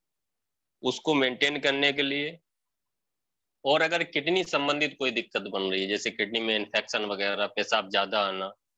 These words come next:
उस चीज को भी मेंटेन करता है। किडनी के लिए गोखरू बहुत ही फायदेमंद होता है।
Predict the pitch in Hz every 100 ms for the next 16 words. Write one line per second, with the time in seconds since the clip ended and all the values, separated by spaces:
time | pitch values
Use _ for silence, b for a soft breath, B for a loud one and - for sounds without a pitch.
0 | _ _ _ 135 131 - - - 131 123
1 | - 120 120 107 101 101 95 95 - 90
2 | 87 87 _ _ _ _ _ _ _ -
3 | 117 139 143 143 139 143 147 143 - 110
4 | 117 117 139 151 123 117 127 127 131 123
5 | 107 107 117 117 110 98 - 92 104